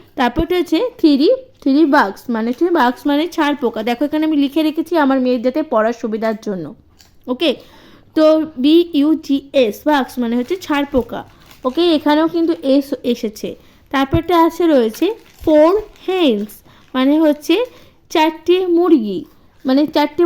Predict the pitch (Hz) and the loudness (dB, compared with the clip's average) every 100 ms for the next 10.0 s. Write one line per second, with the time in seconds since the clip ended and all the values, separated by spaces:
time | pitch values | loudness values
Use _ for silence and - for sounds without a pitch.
0 | 320 311 311 311 285 269 240 233 233 370 | 2 2 2 2 2 2 2 0 0 -4
1 | - 240 262 254 233 262 302 262 254 262 | -2 0 0 0 0 0 0 0 0 0
2 | 220 202 233 233 311 285 247 233 233 240 | -4 -2 -2 0 2 2 2 0 -2 -2
3 | 370 277 262 233 233 359 415 - _ _ | -4 -6 -4 -4 -4 -4 -6 -10 _ _
4 | 269 262 294 349 - _ - 339 247 202 | 4 6 4 0 -10 _ -6 -2 -2 -4
5 | - - _ _ - 277 302 277 208 208 | -10 -20 _ _ -2 2 2 0 -4 -6
6 | - 208 - 466 - 214 - - - - | -12 -12 -6 -4 -4 -6 -10 -20 -20 -2
7 | 262 269 320 339 277 254 254 240 381 508 | 0 2 2 2 0 2 0 0 -4 -6
8 | - - - 269 226 240 392 - - - | -12 -20 -2 0 2 2 0 -2 -20 -20
9 | _ 339 294 - - - - _ - 330 | _ 0 0 -2 -18 -20 -20 _ 0 2